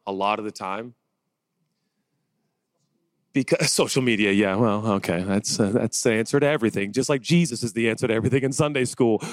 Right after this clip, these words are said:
social media is the new answer to everything for why it's not good. Um, but fair enough, I, I, I hear you loud and clear. A lot of the reason marriages don't work is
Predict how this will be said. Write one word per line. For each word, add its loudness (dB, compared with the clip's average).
social 2
media 2
is -2
the 2
new 4
answer 2
to 2
everything 2
for -2
why 2
it's -6
not -6
good. 0
Um, -2
but 0
fair 0
enough, -2
I, 0
I, -2
I -2
hear 4
you 2
loud 2
and 4
clear. 2
A 4
lot 2
of 0
the 4
reason 0
marriages 2
don't 0
work 0
is -2